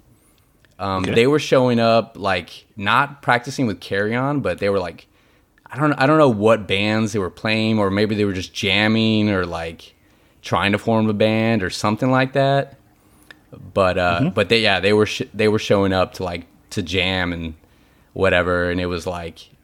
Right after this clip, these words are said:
Speaker 1: it was definitely, like, one of those things that, like, you know, like, I had, like, heard about Carry On, and I knew, uh, a little bit about them, and I knew that they were, like, the band kinda from the area. Um,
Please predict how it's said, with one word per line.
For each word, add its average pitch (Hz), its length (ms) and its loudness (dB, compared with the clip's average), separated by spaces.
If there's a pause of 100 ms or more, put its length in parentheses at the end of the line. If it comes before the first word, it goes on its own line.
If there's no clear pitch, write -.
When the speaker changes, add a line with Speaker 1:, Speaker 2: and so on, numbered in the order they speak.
(120)
Speaker 1:
it - 80 -2
was 120 120 2
definitely, 131 360 4
like, 104 60 -4
one 120 120 4
of 120 60 4
those 113 200 2
things 104 300 -2
that, 95 120 0
like, 85 400 -10 (520)
you 95 100 -6
know, 90 120 0
like, 90 200 0
I 98 80 2
had, 90 140 -2
like, 87 440 -12
heard 107 260 0
about 107 280 2
Carry 104 320 0
On, 107 280 0
and 92 120 -2
I 87 80 -2
knew, 95 680 -2 (840)
uh, 92 280 -6
a 95 80 -2
little 107 360 2
bit 123 200 2
about 120 360 2
them, 135 280 2
and 110 100 -2
I 95 100 2
knew 101 240 0
that 92 160 -2
they 98 100 2
were, 92 100 0
like, 85 400 -4
the 92 220 2
band 98 560 0
kinda 123 500 0
from 101 280 -2
the 95 200 -6
area. 110 560 0 (720)
Um, 87 600 -4